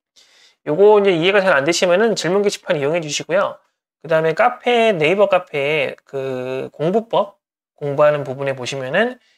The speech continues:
이 서브네팅하는 방법을 조금 더 자세하게 풀이를 해놓은 게 있으니까 거기서 조금 더 공부를 해주시기 바랍니다. 일단 요 정도 보고 넘어갈게요. 자, 아래 목적 기반 테스트에 대한 설명 중에 빈칸에 해당하는 용어를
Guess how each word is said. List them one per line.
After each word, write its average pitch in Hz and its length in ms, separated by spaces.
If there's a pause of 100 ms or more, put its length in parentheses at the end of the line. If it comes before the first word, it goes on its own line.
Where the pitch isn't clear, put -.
(180)
이 151 300
서브네팅하는 214 680
방법을 135 340
조금 208 200
더 180 60
자세하게 147 520
풀이를 208 340
해놓은 214 220
게 151 80
있으니까 139 520
거기서 135 320
조금 196 320
더 214 300 (320)
공부를 135 400
해주시기 180 380
바랍니다. 120 640 (460)
일단 151 220
요 135 80
정도 160 220
보고 147 260
넘어갈게요. 135 560 (3000)
자, 131 220
아래 180 240
목적 185 380
기반 220 340
테스트에 226 420
대한 196 200
설명 220 320
중에 151 420
빈칸에 165 400
해당하는 165 420
용어를 147 480